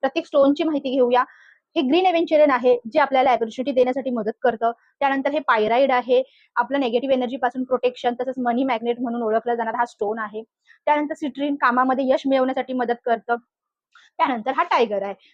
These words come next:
जो सेल्फ कॉन्फिडन्स वाढवतं आणि आपल्याला बिझनेसमध्ये ग्रोथ करण्यासाठी मदत करतं. अशा प्रकारचे बेनिफिट्सने भरपूर असं हे मनी मॅग्नेट ट्री आपण घराच्या उत्तर दिशेला ठेवू शकतो. त्याचबरोबर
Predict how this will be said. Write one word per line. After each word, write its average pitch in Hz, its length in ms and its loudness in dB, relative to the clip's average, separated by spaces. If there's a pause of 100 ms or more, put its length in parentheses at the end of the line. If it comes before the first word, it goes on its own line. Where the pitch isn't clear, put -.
(100)
जो 294 60 -4
सेल्फ 254 260 2
कॉन्फिडन्स 285 440 -2
वाढवतं 254 360 0 (140)
आणि 277 160 -2
आपल्याला 226 380 0 (360)
बिझनेसमध्ये 240 520 -2
ग्रोथ 247 200 2
करण्यासाठी 214 500 -6
मदत 220 220 -4 (100)
करतं. - 280 -10
अशा 254 160 -2
प्रकारचे 247 560 -4 (320)
बेनिफिट्सने 262 520 -2
भरपूर 240 400 -4
असं 247 160 -2
हे 233 120 -6
मनी 233 200 -6
मॅग्नेट 233 380 -4
ट्री 254 160 -10 (360)
आपण 247 240 -2
घराच्या 233 380 0
उत्तर 240 240 -2
दिशेला 247 380 -2
ठेवू 262 400 -6
शकतो. 240 360 -4 (280)
त्याचबरोबर 254 540 2